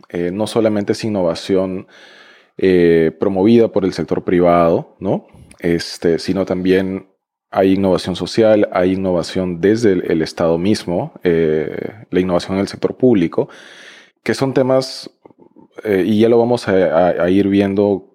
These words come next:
eh, en el análisis, eh, que son prácticamente inexistentes, ¿no? Entonces, creo que ese sería un buen punto de entrada. Em, sí, básicamente,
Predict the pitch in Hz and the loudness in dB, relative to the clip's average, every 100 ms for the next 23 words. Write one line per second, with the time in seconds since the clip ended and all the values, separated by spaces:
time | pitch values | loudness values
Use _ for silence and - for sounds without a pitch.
0 | - 87 85 82 - 90 85 82 101 117 | -6 -2 0 0 0 -2 0 0 2 2
1 | 101 - 101 - - 90 82 80 - - | 0 -2 -6 -6 -4 0 2 0 -4 -6
2 | 107 98 98 110 95 90 90 98 - - | -4 -4 -4 -2 -2 -2 -2 -4 -6 -10
3 | - 82 - - - 113 160 98 90 98 | -6 -6 -6 -12 -10 -8 -6 -6 -4 -2
4 | 98 - 113 117 117 - 120 95 98 101 | -2 0 2 2 0 -4 -4 0 2 0
5 | 101 101 98 98 101 107 107 80 - 95 | -2 -4 -4 -6 -6 0 0 0 -2 0
6 | 95 98 196 - - - - - - - | 2 0 -2 -12 -20 -20 -20 -20 -20 -20
7 | _ _ - 98 92 90 90 87 85 82 | _ _ 0 4 4 4 2 -2 -10 -12
8 | - - _ _ _ _ _ _ - - | -16 -20 _ _ _ _ _ _ -10 0
9 | 143 101 101 - 123 107 113 110 117 | 0 0 -6 -2 0 0 -2 2 2